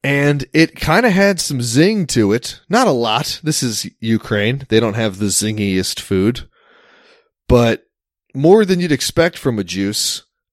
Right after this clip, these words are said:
And it kinda had some of the seasoning of a barbecue sauce. It was very confusing. I had several glasses 'cause I just kept trying to pinpoint what it was, and I never got there. And I never found out what it was.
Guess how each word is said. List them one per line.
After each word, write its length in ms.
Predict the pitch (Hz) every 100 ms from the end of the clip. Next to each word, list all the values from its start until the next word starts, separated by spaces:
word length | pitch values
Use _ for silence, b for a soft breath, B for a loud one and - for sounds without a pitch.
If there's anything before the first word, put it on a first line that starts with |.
| -
And 140 | 135
it 80 | 131
kinda 220 | 156 185
had 100 | 233
some 160 | - 214
of 40 |
the 60 | 202
seasoning 540 | - 156 208 226 233
of 100 | 226
a 60 | 220
barbecue 480 | 139 190 320 - 104
sauce. 320 | - - -
It 60 | 127
was 100 | 117
very 280 | 185 233
confusing. 600 | 220 143 - 110 101 101 95
I 100 | 110
had 240 | 139 123
several 340 | - 170 131
glasses 500 | 104 110 110 - 80
'cause 160 | - 107
I 40 |
just 200 | 107 127
kept 220 | - 131 -
trying 320 | 135 127 120
to 140 | 104 _ _ _ _ _
pinpoint 480 | - 165 175 120 90
what 100 | 104
it 60 | 110
was, 260 | 127 160 -
and 100 | 104
I 80 | 117
never 220 | 156 190
got 240 | 196 247 254
there. 240 | 98 - _ _
And 160 | - 104
I 60 | 101
never 240 | 139 156
found 280 | - 156 156
out 120 | 156
what 100 | 160
it 40 |
was. 380 | 160 175 107 -